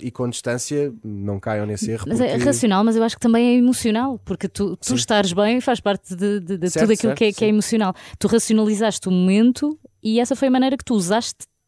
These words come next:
Speaker 2: também para sublimar a perda, para estares acima dela. E na
Speaker 1: Uhum.
Speaker 2: verdade tu é que estavas vivo, não é? Ahm,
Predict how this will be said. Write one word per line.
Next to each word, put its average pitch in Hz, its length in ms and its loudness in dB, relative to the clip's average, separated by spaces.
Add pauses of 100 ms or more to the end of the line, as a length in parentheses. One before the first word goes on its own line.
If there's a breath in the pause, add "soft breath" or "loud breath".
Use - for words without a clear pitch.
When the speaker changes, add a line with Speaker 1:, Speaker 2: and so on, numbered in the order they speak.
(220)
Speaker 2:
também 240 300 2
para 220 120 2
sublimar 214 560 0
a 175 60 0
perda, 151 320 -4
para 170 140 -6
estares 208 260 -4
acima 208 340 -2
dela. 160 400 -2 (120)
E 160 80 -4
na 165 80 0
Speaker 1:
Uhum. - 20 -4
Speaker 2:
verdade 190 260 -4
tu - 100 -8
é 185 40 -6
que - 80 -12
estavas 190 260 -6
vivo, 170 320 -4
não 147 100 0
é? 147 80 -2 (440 loud breath)
Ahm, 190 360 4